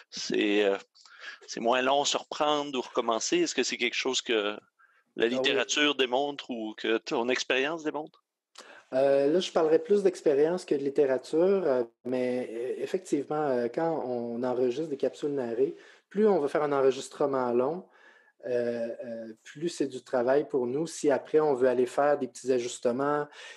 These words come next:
Speaker 2: si par exemple, à un certain moment, on s'est trompé puis on veut absolument se reprendre, plutôt que de dire, « Bon, ben, j'ai bafouillé, puis je me reprends, puis je continue. »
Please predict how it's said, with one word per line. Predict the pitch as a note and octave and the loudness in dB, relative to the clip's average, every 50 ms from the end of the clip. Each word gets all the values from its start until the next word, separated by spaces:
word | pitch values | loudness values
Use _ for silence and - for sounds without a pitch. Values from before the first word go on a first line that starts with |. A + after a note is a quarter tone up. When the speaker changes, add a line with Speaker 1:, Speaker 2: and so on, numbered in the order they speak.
| - | -18
Speaker 2:
si | - - - D#3+ | -16 -10 -8 -4
par | - C#3 B2 | -2 0 0
exemple, | B2 B2 C3 C#3 - D3 | 2 2 0 2 2 2
à | B2+ | 0
un | B2+ A#2+ | 0 0
certain | - C#3 - - C#3 | -4 -4 -4 -2 -2
moment, | C#3 C3 C3 C#3 C#3 | 0 0 0 0 0
on | C#3 | 0
s'est | - D#3 C#3 | 2 0 -2
trompé | - - C#3 B2 A#2 - C#3+ C#3+ | 0 2 0 0 2 2 0 0
puis | C#3+ C#3 | 0 0
on | B2+ | 0
veut | A#2 B2+ | 2 0
absolument | B2 - - - B2+ B2+ C3 C3+ | 0 0 0 0 2 2 2 0
se | C3 - | -2 0
reprendre, | - C3 A#2+ - C3 C3+ C#3+ C#3 - - _ - | 0 -2 0 0 0 0 -2 -2 -6 -12 _ -20
plutôt | - - D3+ C#3+ | -10 -6 -6 -2
que | - C3+ | 0 0
de | A2+ - - _ _ _ _ | 0 0 -4 _ _ _ _
dire, « | B2 B2+ C3+ C3 | 2 4 4 6
Bon, | B2+ B2+ B2 | 6 4 4
ben, | B2 A#2+ | 2 2
j'ai | A#2 B2 A#2+ | 2 0 0
bafouillé, | B2+ B2+ - - B2+ A#2+ B2+ C3+ C3 | 0 0 -2 -2 -4 -2 0 0 0
puis | C3+ B2+ A#2+ | -2 -4 -6
je | A2+ A#2+ | -4 -2
me | A#2 A2 | -4 -4
reprends, | - - - C3 C3 | -4 -4 -4 -4 -4
puis | B2+ - | -4 -6
je | - - | -10 -6
continue. » | B2+ A#2+ A2+ - - A#2+ B2+ C#3+ F3 - | -6 -6 -6 -6 -8 -8 -6 -6 -6 -8